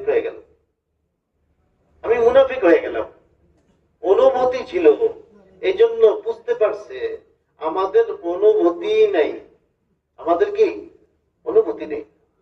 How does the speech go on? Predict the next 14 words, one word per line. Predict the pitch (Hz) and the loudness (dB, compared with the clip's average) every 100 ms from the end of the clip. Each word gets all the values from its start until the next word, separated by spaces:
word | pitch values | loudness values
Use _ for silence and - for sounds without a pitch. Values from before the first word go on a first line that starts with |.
| _ _ _ _ _ _ _ _ _ | _ _ _ _ _ _ _ _ _
এই | - | -4
জন্য | 370 392 370 311 | 0 2 2 2
নিজেকে | 330 320 226 - - - _ _ _ _ _ _ _ _ 123 | 0 4 4 4 0 -18 _ _ _ _ _ _ _ _ -6
কামেল | 127 147 170 - | -4 -2 -2 -4
ইমানওয়ালা | 156 160 135 123 156 135 | -4 -4 0 2 4 2
মনে | 127 127 | -4 -6
করে | 127 110 | -8 -8
বসে | 101 107 92 | -12 -12 -16
আছে। | - _ _ _ _ _ _ _ _ _ _ _ _ - | -18 _ _ _ _ _ _ _ _ _ _ _ _ -2
অনুভূতি | 208 170 - - | 2 2 0 -6
নেই, | - - _ _ _ _ _ | -14 -20 _ _ _ _ _
অনুভূতি | 170 208 214 190 | 0 2 4 2
হারায় | 147 147 120 | 2 2 0
ফেলছে। | 113 - | -12 -18